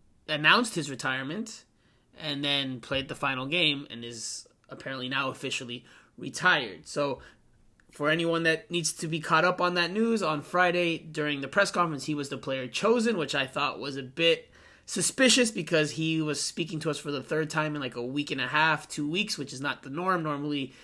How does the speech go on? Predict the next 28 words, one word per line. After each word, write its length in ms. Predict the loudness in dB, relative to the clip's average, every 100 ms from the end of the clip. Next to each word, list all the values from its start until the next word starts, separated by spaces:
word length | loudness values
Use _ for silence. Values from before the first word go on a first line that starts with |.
| -20 _
different 320 | 0 0 -2
players 240 | 0 2 0
are 80 |
selected 420 | -2 -4 -4 -4 -6
for 120 | -8
the 80 | 0
press 220 | 0 2
conferences. 520 | 0 0 -4 -6 -6 -12 -20 -20
So 160 | -8 0
I 160 | 0
thought 320 | 4 4 2 -2 _ _ _ _ _ _ _
there 100 | 0
might 220 | 4 4 6
be 100 | 4
a 60 |
chance 340 | 4 2 0 0
that 160 | 0
we, 360 | 0 0 0 -2
that 180 | -4 -2
we 80 |
hear 180 | -2 -2
something 320 | -4 -6 -6
about 240 | -6 -6 -6
his 160 | -8
future 340 | -6 -6 -6 -6
in 220 | -6 -2
that 180 | 0 0
one. 200 | -2